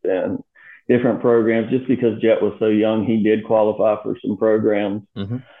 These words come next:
Speaker 1: um, you know, to help us out. But it was almost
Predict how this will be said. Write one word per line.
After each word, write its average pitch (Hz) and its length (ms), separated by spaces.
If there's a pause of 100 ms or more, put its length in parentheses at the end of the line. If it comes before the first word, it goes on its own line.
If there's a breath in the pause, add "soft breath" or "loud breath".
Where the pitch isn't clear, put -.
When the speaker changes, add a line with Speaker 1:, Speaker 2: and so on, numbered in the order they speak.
(300 loud breath)
Speaker 1:
um, 120 340
you 120 100
know, 120 180
to 113 100
help 123 240
us 120 160
out. 127 380
But 117 220 (160)
it 123 100
was 123 300
almost 165 440